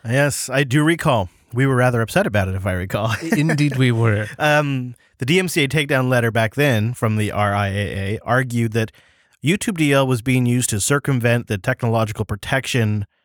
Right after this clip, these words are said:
Speaker 1: of streaming services such as YouTube. And then they went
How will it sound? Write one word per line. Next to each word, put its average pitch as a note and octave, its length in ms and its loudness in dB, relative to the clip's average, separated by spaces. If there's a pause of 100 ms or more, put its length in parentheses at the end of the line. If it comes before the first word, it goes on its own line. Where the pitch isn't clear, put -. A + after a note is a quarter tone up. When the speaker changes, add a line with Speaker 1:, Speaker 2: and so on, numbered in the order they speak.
(320)
Speaker 1:
of G#2+ 420 2
streaming E3+ 380 2
services G#2+ 420 0
such A2+ 220 -2
as F#2 120 -6
YouTube. G#2+ 360 -4 (800)
And C#3 80 0
then C#3+ 80 2
they C3+ 80 2
went C3 240 0